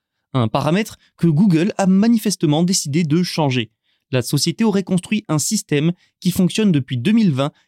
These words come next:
et aurait été utilisé pour entraîner le modèle P A L M de Google. Selon l'entreprise toujours, ce supercalculateur interne, baptisé T P U V quatre, serait jusqu'à un virgule sept fois plus rapide que le Nvidia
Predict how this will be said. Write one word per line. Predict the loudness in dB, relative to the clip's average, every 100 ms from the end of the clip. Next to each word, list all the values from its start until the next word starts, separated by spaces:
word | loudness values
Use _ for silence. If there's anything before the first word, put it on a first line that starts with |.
| _
et | 2
aurait | 2 2 0
été | 0
utilisé | -2 -2 0 0 0 -4
pour | -2 0
entraîner | 0 0 2 2
le | 2
modèle | 2 2 -2
P | 0 0 2
A | 2
L | 2
M | 2 2
de | 2 0
Google. | 0 0 -2 -4 -10 _ _ _
Selon | -2 0 2 2
l'entreprise | 0 -2 -2 -4 -2
toujours, | 0 2 0 -2
ce | -2
supercalculateur | -2 -2 -2 -4 -2 -2 0 -2 -2 -2 -2
interne, | 0 0 2 0
baptisé | -2 -4 -4 -4 -2
T | -2 0
P | 0 2
U | 2
V | 2 0
quatre, | 0 -4 -4 -14 _
serait | -4 0 0 0
jusqu'à | -2 -2 -4 0
un | 0
virgule | 2 0 0
sept | -2 -4 -4
fois | -4 -2
plus | 0 0
rapide | 0 -2 0 -2
que | 0
le | 0 2
Nvidia | 0 0 0 0 -2